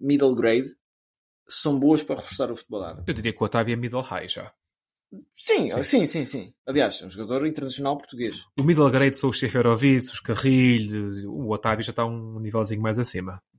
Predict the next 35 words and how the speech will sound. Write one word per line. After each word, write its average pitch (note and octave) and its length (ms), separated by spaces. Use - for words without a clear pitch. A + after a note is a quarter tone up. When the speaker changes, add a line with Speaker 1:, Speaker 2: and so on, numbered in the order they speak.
Speaker 1:
Sim. - 260
Eu A2 120
já C3+ 120
vi B2+ 100
uma C3+ 140
piada B2 200
esta B2 200
semana A#2+ 320
sobre A2+ 320
o, G#2 200
sobre A2 320
o G#2 80
Carrilho G2+ 580
e G#2+ 100
Jorge G2 260
Jesus. F2+ 340
Que - 80
ele G#2 200
chegou G#2+ 260
lá A2 180
e G#2+ 60
disse, G#2+ 220
"Ah, E3 60
eu D#3+ 40
sou D#3 160
o C#3+ 60
Carrilho." A#2 400
"Vai D4+ 120
tu - 140
para F3+ 120
o - 20
Carrilho, B2 460
ó." F#2+ 100
Já C#3+ 160
não, D#3 160